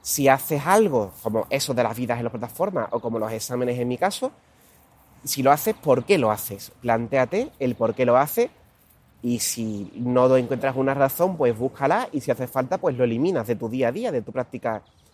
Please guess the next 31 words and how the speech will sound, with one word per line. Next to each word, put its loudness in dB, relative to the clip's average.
profesional, 0
de 2
hobby 2
o 2
de 0
lo -4
que -12
sea. -8
Y 2
ya 4
está, 0
este 0
es -2
el -2
mensajito -4
que 0
quería 2
dejaros 0
hoy. -4
Para 8
cualquier 2
comentario, 0
estoy -2
en -2
Twitter -4
como -2
aperalesf, 0
Ma-, -4
Mastodon 0
como -4
aperalesf -2